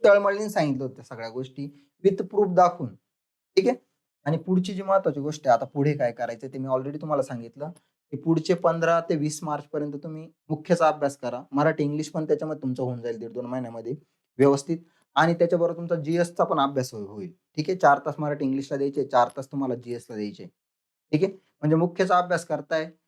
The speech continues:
जेणेकरून तुमचं दोन्ही पण व्यवस्थित होईल, आणि नंतरचा जो एक महिना असेल एप्रिल महिन्याचा, तो पूर्णपणे जीएसला देऊन जिथं जिथं तुमचा वीक पॉइंट आहे त्या वीक पॉइंटवर काम करा. काहींचा गणितामध्ये असेल, गणित सोपे सोपे गणित येत नसतील,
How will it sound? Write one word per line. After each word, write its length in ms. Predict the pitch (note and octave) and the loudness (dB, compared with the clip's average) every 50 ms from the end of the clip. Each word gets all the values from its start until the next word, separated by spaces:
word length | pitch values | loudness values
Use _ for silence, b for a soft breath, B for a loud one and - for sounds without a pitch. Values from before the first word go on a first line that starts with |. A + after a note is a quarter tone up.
| _ _ _ _ - | _ _ _ _ 2
जेणेकरून 480 | D#3 D#3+ E3+ F3+ F#3 F#3 F#3 F#3 G3 F#3+ | 4 4 6 4 4 4 2 2 2 -2
तुमचं 320 | F3+ F#3+ F#3 F#3 F3 G3 F#3 | -4 -4 -4 0 2 2 2
दोन्ही 300 | D#3+ F3 F3+ F#3+ G3 G#3+ A3 | 4 4 4 4 4 2 2
पण 160 | A3 A3 G#3+ | 2 0 0
व्यवस्थित 380 | G#3 G3+ G#3 F#3+ - - G3+ F3 | 2 0 0 0 -2 -6 -6 0
होईल, 260 | E3+ D3+ D3 D#3+ - - | 2 4 4 2 2 0
आणि 220 | D3 D3 D#3+ F3+ F#3 | 0 0 0 0 -2
नंतरचा 520 | F3 F3+ F#3+ G3 G3 F#3+ A3 G#3 G3+ G#3+ | -2 -2 -2 -2 0 -2 -2 -2 -2 -4
जो 120 | F#3+ G3+ | -2 0
एक 180 | G3+ G3 F#3 - | 0 0 0 0
महिना 240 | - F#3 F#3 F3 D#3 | 0 0 2 2 2
असेल 240 | D3+ D3+ - - C3 | 2 0 0 0 0
एप्रिल 300 | B2+ B2 B2+ C#3 C3+ C3 | 0 0 0 -4 -4 -4
महिन्याचा, 400 | C3+ C3 B2+ B2 A2+ G#2 C3 C#3+ | -4 -6 -6 -6 -8 -8 -8 -8
तो 400 | E3+ _ _ _ _ _ - D3+ | -8 _ _ _ _ _ -6 -6
पूर्णपणे 500 | D3+ F3+ F3+ F#3 F#3 F3+ F3 F3+ F3 E3+ | 0 2 2 4 4 2 0 0 -2 -2
जीएसला 400 | D3 D3+ E3 E3 E3 - F3+ E3 | 0 2 0 0 0 -2 -4 -4
देऊन 260 | D#3 D#3+ E3 F3 G3 - _ _ _ _ _ - | -4 -2 -4 -4 -4 -8 _ _ _ _ _ 0
जिथं 200 | D3+ E3 F#3 F#3+ | 0 4 4 6
जिथं 240 | F#3+ G3 F#3+ F#3+ F3+ | 6 6 4 2 -2
तुमचा 200 | E3+ E3+ D#3+ E3+ | -2 0 0 0
वीक 260 | D3+ D3 D3 D3 - - | 2 2 -2 -4 -4 -4
पॉइंट 200 | E3+ D#3+ D#3+ D3+ | -2 -2 -2 -2
आहे 80 | C#3 | -2
त्या 80 | D3 C3+ | 0 0
वीक 180 | C3 C3+ C3+ C3 | 0 0 -2 -2
पॉइंटवर 320 | C#3+ C#3 C3 B2+ C3+ C3 | -2 -2 -2 0 -2 -2
काम 220 | C3 - B2+ B2+ C3 | 0 0 -2 -2 -2
करा. 200 | B2+ C3+ C3 C3 | -4 -2 -2 -2
काहींचा 400 | B2+ - C#3 C#3 C#3 C#3 C#3 D3 | -2 -2 -4 -2 -2 0 0 0
गणितामध्ये 580 | C3+ B2+ C3+ C#3+ C#3 C#3 D3 C#3 C#3 C3+ B2+ B2+ | 0 0 0 -2 0 0 0 -2 -2 -4 -4 -4
असेल, 240 | B2+ - C3+ B2+ G#2+ | -6 -6 -10 -12 -8
गणित 280 | B2+ C3 C3+ C3 C3+ C#3 | -6 -6 -6 -4 -2 0
सोपे 920 | C#3 C3+ C3+ C3+ - _ _ _ _ _ _ _ _ - - D#3 E3+ E3 | 2 2 0 -2 -8 _ _ _ _ _ _ _ _ 0 0 2 2 2
सोपे 220 | D#3+ E3 D#3 D#3+ | 0 0 -2 -2
गणित 240 | C#3+ D3 C#3+ C#3 C#3+ | -2 -2 -4 -2 -2
येत 200 | C#3 C#3 C3+ - | -2 -2 -2 -4
नसतील, 400 | C#3+ C#3 C#3 C#3 - C3+ A#2+ A2+ | -6 -6 -6 -6 -8 -10 -10 -10